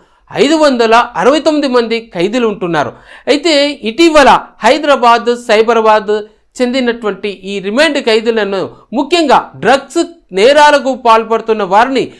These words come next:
చెంచల్గూడ జైలుకు తరలించడము ఆ పరిస్థితిని మరింత తీవ్రతరం చేసిందని కూడా చెప్పవచ్చు. అయితే గతంలో ఎల్బీ నగర్, రాజేంద్ర నగర్, షాద్ నగర్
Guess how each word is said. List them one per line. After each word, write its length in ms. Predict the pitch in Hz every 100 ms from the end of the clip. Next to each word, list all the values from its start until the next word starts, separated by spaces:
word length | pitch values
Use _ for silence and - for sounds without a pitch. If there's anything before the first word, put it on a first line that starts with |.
| _ -
చెంచల్గూడ 600 | 277 302 359 320 285 294
జైలుకు 520 | 262 190 220 254 247 233
తరలించడము 800 | 214 220 269 233 233 220 220 214 - _ -
ఆ 120 | 220
పరిస్థితిని 840 | 233 240 269 330 339 302 277 226 170
మరింత 360 | 196 302 302 302 -
తీవ్రతరం 640 | 220 220 254 240 233 220 202 202
చేసిందని 440 | 196 214 185 185
కూడా 280 | 180 185 185 - _ _ -
చెప్పవచ్చు. 440 | 196 175 147 131 - _ -
అయితే 180 | 269 330 208
గతంలో 480 | 247 349 349 320 330
ఎల్బీ 340 | 214 240 277 285
నగర్, 360 | 262 254 262 226 143
రాజేంద్ర 500 | 165 262 294 285 254
నగర్, 340 | 233 233 226 226 _ _ _ _ -
షాద్ 300 | 294 330 320
నగర్ 340 | 277 214